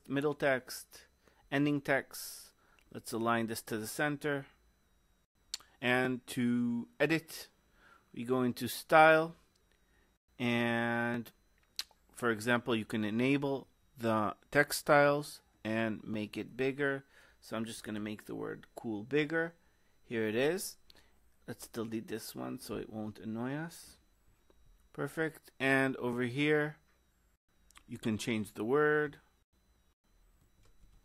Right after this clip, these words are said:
And you can choose any colors you want the gradient to be.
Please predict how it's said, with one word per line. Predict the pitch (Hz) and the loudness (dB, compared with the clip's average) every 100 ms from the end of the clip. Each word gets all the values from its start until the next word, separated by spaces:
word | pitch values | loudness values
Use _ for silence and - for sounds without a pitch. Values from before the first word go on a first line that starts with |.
| _ - - - - - - - - - - - - _ | _ -20 -20 -20 -20 -20 -20 -20 -20 -20 -20 -20 -20 _
And | 123 127 131 123 | 2 4 4 2
you | |
can | - 113 | 0 -2
choose | 104 131 123 123 123 123 - - _ _ _ _ _ - - | -2 0 2 2 0 -4 -12 -18 _ _ _ _ _ -12 -4
any | 113 110 | -2 0
colors | 123 113 107 104 | 0 0 0 -2
you | 107 | -2
want | 120 127 135 - - _ _ - | 0 0 0 -12 -18 _ _ -16
the | |
gradient | 110 - 113 113 110 - - - | -10 -2 -2 0 -4 -6 -16 -12
to | - | -8
be. | 120 151 151 | -2 -2 -2